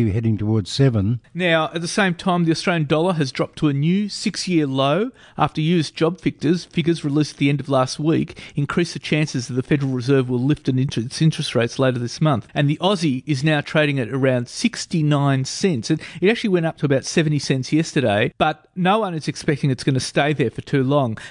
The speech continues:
Speaker 2: Now, sixty-nine cents is its lowest level since April two thousand and nine, and this follows a U S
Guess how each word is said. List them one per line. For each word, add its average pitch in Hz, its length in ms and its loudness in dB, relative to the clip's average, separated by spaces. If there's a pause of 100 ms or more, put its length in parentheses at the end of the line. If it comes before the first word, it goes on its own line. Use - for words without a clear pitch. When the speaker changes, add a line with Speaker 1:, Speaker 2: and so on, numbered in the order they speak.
Speaker 2:
Now, 147 240 2
sixty-nine 170 600 0
cents 151 340 -2
is - 180 0
its 143 220 -6
lowest 175 400 0
level 151 260 2
since - 380 -4
April 196 580 -2
two 180 180 0
thousand 156 420 0
and 135 200 0
nine, 135 640 0
and 147 180 0
this 185 140 2
follows 160 340 0
a 156 60 0
U 151 180 2
S 143 120 0